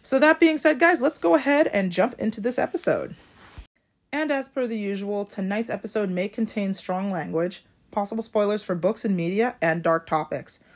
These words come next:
So this is your viewer or listener discretion advised. So tonight, guys, we're gonna start off this episode talking about a leak that had just happened on the internet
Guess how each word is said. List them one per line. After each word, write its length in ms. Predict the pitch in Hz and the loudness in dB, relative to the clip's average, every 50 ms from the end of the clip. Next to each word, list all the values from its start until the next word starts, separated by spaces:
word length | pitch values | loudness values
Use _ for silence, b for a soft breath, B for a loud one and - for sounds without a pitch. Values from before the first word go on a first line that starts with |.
| b b | b b
So 120 | - - 180 | -6 -4 -2
this 220 | 170 175 170 220 | 0 0 0 0
is 100 | 226 190 | -2 0
your 120 | 202 185 | 0 -2
viewer 460 | 175 170 170 170 170 185 226 285 339 - _ _ _ _ _ | 0 2 2 2 4 4 2 2 0 -4 _ _ _ _ _
or 220 | - 185 190 208 240 | 2 4 4 4 4
listener 480 | 277 294 - - 220 202 202 202 202 _ _ _ | 2 2 0 0 0 2 0 0 -4 _ _ _
discretion 440 | - 196 - - 185 165 - - 175 | -8 -6 0 0 0 0 0 0 -2
advised. 600 | 170 175 175 175 165 160 151 160 160 - - - - _ _ _ _ _ _ _ _ _ _ _ _ _ _ _ _ _ _ _ _ _ _ _ _ - | -2 0 0 2 0 0 0 -4 -6 -8 -12 -16 -20 _ _ _ _ _ _ _ _ _ _ _ _ _ _ _ _ _ _ _ _ _ _ _ _ -12
So 140 | - 330 339 | -8 -6 -6
tonight, 400 | 320 - 349 359 370 381 349 269 | -4 -4 -2 -2 -2 -2 -2 -2
guys, 240 | 285 277 285 262 262 | 0 0 0 0 -2
we're 80 | 262 | -4
gonna 160 | 247 277 262 247 | -2 -2 -2 -2
start 240 | - - 233 226 | -2 -2 0 0
off 100 | 226 226 | 0 0
this 160 | - 233 214 - | 0 -2 -2 -2
episode 420 | 196 196 220 208 - 220 208 196 | -2 -4 -4 -4 -2 -2 -2 -4
talking 600 | - - - 208 208 220 220 - 254 240 240 233 - | -6 -8 -6 -6 -6 -4 -4 -4 -2 -2 -2 -2 -4
about 440 | 208 185 170 185 185 185 190 190 - | -4 -4 -4 -2 -2 -2 -4 -4 -4
a 180 | - 185 185 180 | -4 -2 -2 -2
leak 340 | 180 180 202 240 269 240 - | -2 0 0 0 0 0 -2
that 180 | 220 196 180 | -2 -2 0
had 140 | 175 175 170 | 0 0 0
just 180 | 185 233 226 - | -2 -4 -4 -2
happened 320 | - 233 233 233 220 208 | -2 -4 -2 -2 -2 -2
on 100 | 202 190 | -2 -2
the 140 | 185 170 - | -4 -6 -4
internet 480 | 180 185 180 180 180 175 175 180 - | -4 -4 -2 -2 -4 -4 -6 -6 -8